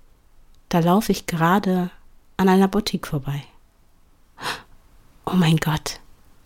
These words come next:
was ist das denn für ein süßer Pulli? Ein Rollkragenpulli mit Fledermausärmelchen. Irgendwie stilvoll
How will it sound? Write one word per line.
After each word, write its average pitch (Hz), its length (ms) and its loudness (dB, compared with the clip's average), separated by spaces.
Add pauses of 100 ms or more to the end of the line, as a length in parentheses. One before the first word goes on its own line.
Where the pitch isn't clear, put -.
(600)
was 175 200 -2
ist - 200 -4
das 196 160 0
denn 185 220 2
für - 200 -2
ein 180 220 -2
süßer 180 540 0
Pulli? 170 480 -2 (1000)
Ein 185 240 0 (160)
Rollkragenpulli 180 880 2
mit 165 200 -2
Fledermausärmelchen. 151 1200 -2 (1080)
Irgendwie 262 480 6
stilvoll 202 720 0